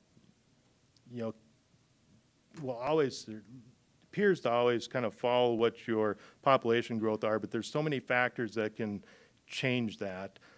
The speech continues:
Um, you know, sometimes it's the size of the community, sometimes it's, uh, other aspects of public safety, sometimes it's, uh, um,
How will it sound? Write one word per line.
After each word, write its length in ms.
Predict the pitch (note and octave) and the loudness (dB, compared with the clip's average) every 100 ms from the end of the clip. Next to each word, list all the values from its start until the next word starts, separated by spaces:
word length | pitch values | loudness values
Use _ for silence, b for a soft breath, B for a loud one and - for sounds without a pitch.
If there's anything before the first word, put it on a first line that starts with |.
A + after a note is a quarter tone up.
| B A2 | B -12
Um, 480 | G2+ G2+ G2 G2+ - G#2 | -8 -8 -8 -10 -14 -16
you 100 | G#2 | -14
know, 100 | G2+ | -10
sometimes 500 | B2+ A2+ B2 A2 G#2 | -8 -4 -2 -4 -6
it's 140 | - | -12
the 80 | F2+ | -10
size 340 | - G#2+ G#2+ | -6 -4 -6
of 60 | G2+ | -8
the 60 | - | -12
community, 520 | A2 A#2+ A#2+ A#2+ A#2+ | -6 -4 -2 -2 -4
sometimes 600 | A#2 G#2+ G#2+ G#2+ G2+ F#2+ | -6 -10 -8 -6 -6 -8
it's, 320 | F#2 - - | -12 -12 -12
uh, 180 | F#2 F2+ B B B B - | -10 -10 B B B B -16
other 260 | A2+ A2 G#2 | -10 -8 -8
aspects 540 | G#2 A2+ - A2+ - | -8 -10 -10 -10 -10
of 120 | G2 - | -18 -10
public 280 | B2+ A#2 A2+ | -8 -6 -8
safety, 640 | - B2 A#2 B2+ A#2+ A#2 | -6 -4 -4 -6 -4 -4
sometimes 640 | - A2 G#2+ G#2 G#2 F#2+ | -6 -8 -6 -6 -6 -6
it's, 320 | G2 - - | -10 -10 -10
uh, 240 | A2 F#2+ F2+ B B B _ - | -6 -6 -6 B B B _ -16
um, 400 | F#2 F#2 F#2 | -12 -12 -12